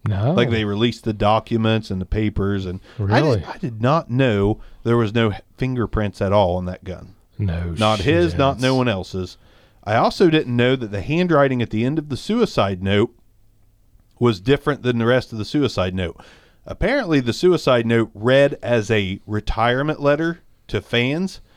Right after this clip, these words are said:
Speaker 1: Mm.
Speaker 2: and then at the very end, it said something about suicide in different handwriting.
Speaker 1: Really?
Speaker 2: Really.
Speaker 1: That's very interesting. We'll have to look into that.
Speaker 2: So now that shit could fire back up. Who killed Kurt? It's probably Chad Kroger.
Speaker 1: <laughs> Probably.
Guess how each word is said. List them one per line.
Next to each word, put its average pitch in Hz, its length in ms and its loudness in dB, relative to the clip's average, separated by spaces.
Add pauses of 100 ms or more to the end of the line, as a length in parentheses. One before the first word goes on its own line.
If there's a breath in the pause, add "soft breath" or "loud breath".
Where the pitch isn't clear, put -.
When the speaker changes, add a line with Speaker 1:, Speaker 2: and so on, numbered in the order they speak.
(160 soft breath)
Speaker 1:
Mm. 139 340 6
Speaker 2:
and 123 120 0
then 135 120 2
at 120 120 0
the 104 80 -4
very 151 400 2
end, 110 360 0 (280)
it 110 140 -4
said 117 220 -2
something 123 280 -2
about 110 220 0
suicide 113 460 2
in 101 140 -2
different 104 320 -6
handwriting. 85 480 -12 (560)
Speaker 1:
Really? 175 560 -8 (120)
Speaker 2:
Really. 95 380 -8 (180)
Speaker 1:
That's 139 180 0
very 143 380 0
interesting. 127 500 0
We'll 127 120 0
have - 100 -4
to 147 60 0
look 135 200 0
into 147 180 0
that. 85 280 -10
Speaker 2:
So 95 200 -6
now 120 240 2
that 190 200 2
shit - 240 -4
could 95 140 -8
fire 98 280 0
back 90 300 -6
up. 87 180 -8 (180)
Who 123 160 -4
killed 156 360 0
Kurt? 208 400 0
It's - 100 -20
probably 320 240 2
Chad 285 300 2
Kroger. 294 480 4
Speaker 1:
<laughs> - 600 2
Probably. - 380 -2